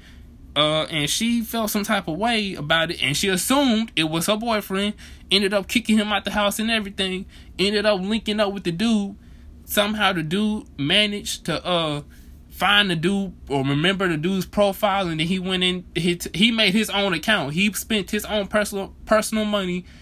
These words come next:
and got in there and decided to D M him himself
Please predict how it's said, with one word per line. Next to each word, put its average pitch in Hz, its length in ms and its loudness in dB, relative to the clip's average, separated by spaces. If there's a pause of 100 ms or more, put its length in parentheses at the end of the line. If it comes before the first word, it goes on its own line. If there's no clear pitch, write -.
(240)
and 147 160 0
got 185 220 6
in 185 120 0
there 147 360 -2 (880)
and 156 160 2
decided 165 480 2
to 147 120 2
D 185 280 2
M 165 80 2
him 165 160 2
himself 165 720 -2